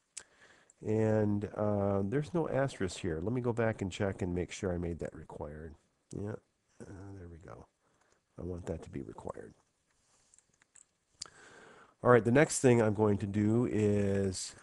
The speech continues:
I'm going to edit the confirmation, which is the page that comes up after they've hit submit. Your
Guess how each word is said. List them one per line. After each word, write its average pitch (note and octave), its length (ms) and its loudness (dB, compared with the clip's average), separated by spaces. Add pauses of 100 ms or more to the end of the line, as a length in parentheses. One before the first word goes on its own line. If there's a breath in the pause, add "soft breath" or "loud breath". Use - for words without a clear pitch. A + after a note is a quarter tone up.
(140)
I'm G2+ 160 -2
going G2+ 200 0
to F#2+ 120 -4 (100)
edit A#2+ 380 0
the G#2 80 -2
confirmation, A2 960 -2 (760 soft breath)
which - 220 -6
is G2+ 140 -2
the G2+ 80 -4
page G#2+ 400 4
that - 160 0
comes G2+ 280 2
up G2+ 260 2
after A2+ 600 2
they've G#2 300 0
hit G#2 180 0
submit. F#2 460 -4 (3000 soft breath)
Your A2+ 240 -8